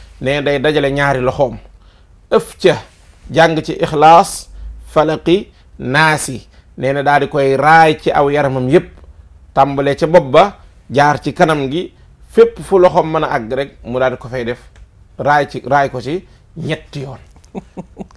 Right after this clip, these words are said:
Speaker 1: Yooyu mu jàng.
Speaker 2: Te mu gën a yomb.
Speaker 1: Yooyu mu jàng.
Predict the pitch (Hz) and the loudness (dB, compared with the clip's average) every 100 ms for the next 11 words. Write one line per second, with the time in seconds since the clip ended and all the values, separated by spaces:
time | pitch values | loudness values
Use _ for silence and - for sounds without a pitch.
0 | - - - - - 143 143 143 135 131 | -20 -20 -20 -20 -2 0 2 0 0 0
1 | 117 - 180 170 170 170 156 143 120 110 | -2 -8 -8 -6 -4 -2 0 0 -2 -14
2 | - - - - - 131 143 143 139 139 | -20 -20 -20 -20 -10 -2 -2 -2 0 -2
3 | 107 | -2